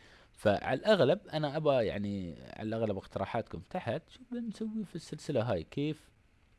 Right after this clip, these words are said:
أنا قاعد نسوي وايد اشياء مثل الفروت برش هذا تشوفونه بوش هذا. نقدر نسوي له هارفست هذا.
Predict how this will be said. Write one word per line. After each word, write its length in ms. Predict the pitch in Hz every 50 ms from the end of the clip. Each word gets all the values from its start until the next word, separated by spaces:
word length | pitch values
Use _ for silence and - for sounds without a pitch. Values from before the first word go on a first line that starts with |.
| _ -
أنا 220 | 123 117 110 113
قاعد 280 | 107 110 107 104 - -
نسوي 420 | - 95 101 101 - - 107 104 101
وايد 240 | 101 104 98 85 80
اشياء 240 | 82 - - -
مثل 180 | 98 113 110 135
الفروت 420 | 107 - - - 127 117 - -
برش 340 | 113 113 113 113 - - -
هذا 200 | 117 110 101 98
تشوفونه 380 | 92 - - 104 117 139 147 139
بوش 420 | 95 87 - 127 - - - -
هذا. 220 | 98 117 156 170 165 _ _ _ _ _ - _ _ _ _ - _ - _ - _ - _ -
نقدر 200 | 127 113 110 104
نسوي 260 | 104 - - 104 104
له 200 | 98 92 95 107
هارفست 400 | 98 87 80 80 - - - -
هذا. 360 | 104 113 127 123 110 143 170